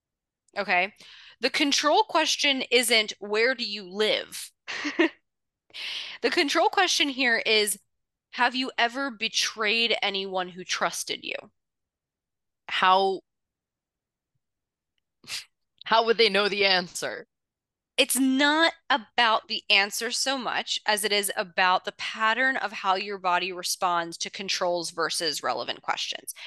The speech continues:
Speaker 1: A presumed innocent person would have more of a physiological response to the control questions than to the relevant questions.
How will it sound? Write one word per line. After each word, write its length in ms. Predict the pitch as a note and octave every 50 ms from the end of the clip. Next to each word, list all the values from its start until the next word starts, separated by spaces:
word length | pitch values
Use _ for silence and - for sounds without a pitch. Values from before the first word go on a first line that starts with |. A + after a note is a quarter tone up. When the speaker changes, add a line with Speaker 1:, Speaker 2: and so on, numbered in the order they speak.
| - - - - _ -
Speaker 1:
A 160 | A#3+ B3+ A#3
presumed 760 | - - - C#4+ C4+ C#4 A#3+ A3 B3 D4 E4+ F#4 G4 E4+ - - -
innocent 540 | B3+ D#4+ E4+ F4+ E4+ - - G#3+ F#3+ - -
person 640 | - - D#3 - - - - A#2+ G#2+ G#2 G#2+ F#2 - _ _ _ _ - - _ -
would 200 | A3 A#3 B3+ B3
have 400 | A#3+ B3 B3 A#3 A#3+ A#3 G#3 - -
more 560 | G#3 G#3+ A3 A3 A3 A3+ A#3+ C4 D4+ E4 -
of 120 | - B3
a 80 | A#3+ A3
physiological 1040 | - - - A#3 A#3+ A3+ B3+ C#4 C4+ B3 A#3 G3+ G3 G3+ G3+ A3 - - G3+ G3 F3
response 720 | F#3 F#3 - - - F#3+ F3 F3 G#3 - - - - - - - -
to 100 | - C4+
the 120 | - A3+ A#3
control 600 | - - A#3 G#3+ - - - - D4 F4 G4+ G4+
questions 840 | - - - - - - - - - - - _ - - - - _ _ _ _ _ _ _ _ _ _ _ -
than 240 | G#3 A#3 A3+ A#3
to 100 | G#3 A#3+
the 100 | G3 G#3
relevant 400 | F#3+ G3 F#3+ G3 G3+ F#3+ F3 -
questions. 720 | - - - - - - - - - - - - - -